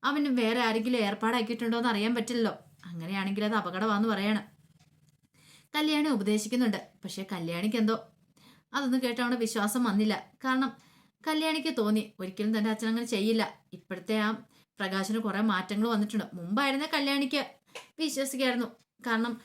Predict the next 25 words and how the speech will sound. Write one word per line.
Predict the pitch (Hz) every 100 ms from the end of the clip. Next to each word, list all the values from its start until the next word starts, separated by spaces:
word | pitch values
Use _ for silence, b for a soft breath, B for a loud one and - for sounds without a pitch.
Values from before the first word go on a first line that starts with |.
| - -
തനിക്കിട്ട് | 269 262 262
പണി | 240 214
തരുമെന്ന് | 240 214 220 226
തന്റെ | 208 214
അച്ഛൻ. | 196 185 -
പക്ഷെ | 185 -
ഇപ്പൊ | 180 - 233
എന്തോ | 208 214 -
കല്യാണിക്ക് | - 294 294 277 240
അങ്ങനെ | 214 233
അങ്ങോട്ട് | 220 226
വിശ്വസിക്കാൻ | 214 202 190 226 226
പറ്റുന്നുണ്ടായിരുന്നില്ല. | - 190 214 202 202 214 185 - - _ b b b _ _
ആ | 160 165
സമയത്ത് | 196 175 185 185 214 B _ -
വിക്രം | 170 - 190
ഓരോന്നൊക്കെ | 190 190 202 208
ആലോചിച്ചുകൊണ്ടിരിക്കുകയാണ്. | 214 180 190 196 208 214 190 220 190 -
കാരണം | 226 208 226 B B _
താൻ | 311 294
വന്ന | 226 233
കാര്യങ്ങളൊന്നും | 247 208 196 214 233 202 247
നടന്നില്ല. | 220 180 220 226 - - -
ഇനിയിപ്പോ | 170 175 - 208
എന്ത്, | 180 185